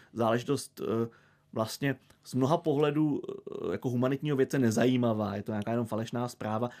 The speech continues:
Ty městské legendy jsou zajímavější, mají svébytnou estetiku, poetiku, je to vlastně literární útvar, bližší třeba těm pohádkám nebo pověstem, které jsme zkoumali v minulosti.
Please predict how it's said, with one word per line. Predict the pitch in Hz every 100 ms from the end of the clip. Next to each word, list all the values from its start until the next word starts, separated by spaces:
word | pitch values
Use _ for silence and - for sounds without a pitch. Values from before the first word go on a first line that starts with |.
| -
Ty | -
městské | 131 127 -
legendy | 147 143 147 147
jsou | 151
zajímavější, | 139 135 135 143 139 - 139 - _
mají | 117 131
svébytnou | 131 139 143
estetiku, | - - 131 139 135
poetiku, | 139 131 123 123 127 - 139 135 - -
je |
to | 123
vlastně | 131 143
literární | 123 123 127 135
útvar, | 135 123 - 131 131 - -
bližší | 127 120 -
třeba | 127 123
těm | 120 131
pohádkám | 110 104 113 117 127
nebo | 123 123
pověstem, | 113 110 104 - 123 117 - -
které | - 110
jsme | 107
zkoumali | 120 120 107 117
v |
minulosti. | 113 101 98 95 - 92